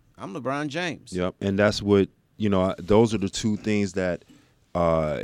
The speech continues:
Speaker 2: when you speak to fans who are LeBron fans and who are Michael fans, those are the differences, is that Michael, uh, did not speak out enough, and LeBron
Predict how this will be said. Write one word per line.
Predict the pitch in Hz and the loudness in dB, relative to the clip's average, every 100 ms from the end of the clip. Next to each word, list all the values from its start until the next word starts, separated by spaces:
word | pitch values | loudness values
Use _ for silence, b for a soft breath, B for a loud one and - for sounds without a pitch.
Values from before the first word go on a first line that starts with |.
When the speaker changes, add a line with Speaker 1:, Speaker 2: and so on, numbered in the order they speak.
| 80 | -6
Speaker 2:
when | 82 90 | -4 -4
you | 101 | -4
speak | - 110 101 | -2 -2 -2
to | - 90 | -4 -8
fans | - 98 95 - | -2 0 0 0
who | 95 | 0
are | 92 | 0
LeBron | 85 90 92 95 90 | -2 -2 -2 -2 -4
fans | 101 90 90 87 | -6 -6 -8 -8
and | 90 | -6
who | |
are | 85 | -4
Michael | 92 95 92 | -2 -2 -6
fans, | - 95 90 87 | -8 -6 -6 -8
those | - 95 95 | -4 -2 -2
are | 90 | -4
the | 85 | -8
differences, | 80 98 92 80 69 71 78 | -4 -4 -4 -12 -14 -14 -14
is | 76 | -6
that | 85 80 | -6 -4
Michael, | 90 92 - 87 82 b b b b - | -2 -4 -2 -4 -6 b b b b -6
uh, | 87 85 82 | -2 -2 -2
did | 80 101 | -2 -2
not | 87 90 95 | 0 -2 -2
speak | - 90 85 | -6 -8 -4
out | 82 82 - _ _ | -4 -4 -6 _ _
enough, | 87 85 87 85 80 - - - | -12 -8 -4 -4 -4 -8 -18 -12
and | 90 87 | -8 -8
LeBron | 76 87 92 101 85 82 | -8 -6 -4 -2 -4 -8